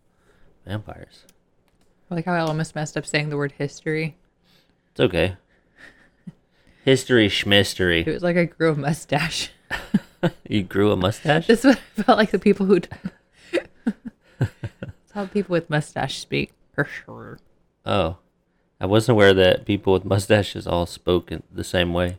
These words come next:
Speaker 2: Yep. We're generalizing.
Speaker 1: I'm gonna grow a mustache again.
Speaker 2: Vampires are said to be unable to walk on consecrated ground, such as that of a churches or temples, or across running water.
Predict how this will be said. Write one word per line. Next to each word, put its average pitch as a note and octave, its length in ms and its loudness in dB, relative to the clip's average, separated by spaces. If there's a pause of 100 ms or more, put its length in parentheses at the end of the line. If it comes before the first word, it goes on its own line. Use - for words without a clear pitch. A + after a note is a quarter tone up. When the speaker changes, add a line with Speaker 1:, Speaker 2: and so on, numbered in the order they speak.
Speaker 2:
Yep. C#4 180 -2 (760)
We're B3 80 2
generalizing. F#3 1080 -8 (460)
Speaker 1:
I'm - 60 -18
gonna F2+ 120 -12
grow D2 220 -4
a C#2 40 -6
mustache - 720 -10
again. - 380 -18 (920)
Speaker 2:
Vampires F3 500 -2
are F3 80 2
said E3 280 -4
to D#3+ 240 -2 (180)
be D#3+ 120 -2
unable D3+ 420 -4
to - 160 -8
walk D3+ 260 0
on D3 140 -8
consecrated D3 800 -6 (180)
ground, F3+ 440 -4
such - 200 -10
as D#3 80 -10
that D3 140 -2
of D3 120 -6
a D3 40 -12
churches C#3+ 580 -4
or C#4+ 100 2
temples, B3 920 0
or F3 100 -2
across E3 600 -4
running D#3 340 -8
water. F#3 500 -6